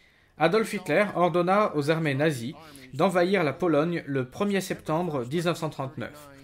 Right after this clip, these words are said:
lançant ainsi la Deuxième Guerre mondiale, qui tua des millions de soldats et de civils. Hitler et les puissances de l'Axe furent vaincus en mille neuf cent quarante-cinq, ce qui marqua la fin de la guerre.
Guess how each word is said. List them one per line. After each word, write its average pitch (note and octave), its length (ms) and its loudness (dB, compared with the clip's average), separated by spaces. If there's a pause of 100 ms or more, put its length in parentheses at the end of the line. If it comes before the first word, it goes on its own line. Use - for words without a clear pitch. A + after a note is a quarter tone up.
(360)
lançant E3+ 380 2
ainsi E3 440 -2
la C#3 140 0
Deuxième E3 320 0
Guerre D3+ 220 2
mondiale, A#2+ 500 -6
qui D#3 140 -4
tua F3 440 4
des C#3 140 -2
millions D3 420 0 (640)
de C#3 80 -2
soldats D#3 500 2
et C#3+ 40 -2
de C3+ 100 -4
civils. A2 460 -10 (880)
Hitler F3+ 480 2
et D#3 100 2
les C#3+ 120 0
puissances F#3+ 500 -6
de C#3+ 80 -6
l'Axe C#3+ 580 -6 (240)
furent D#3 280 0
vaincus F3+ 500 -2
en C#3 160 -4
mille F#3+ 180 -2
neuf F#3 140 -2
cent F3 180 -2
quarante-cinq, C#3+ 640 -4
ce C#3+ 80 -4
qui D3+ 160 -6
marqua D3+ 340 0
la C3+ 120 -2
fin C#3+ 220 -6
de B2+ 80 -4
la G#2+ 120 -6
guerre. - 340 -14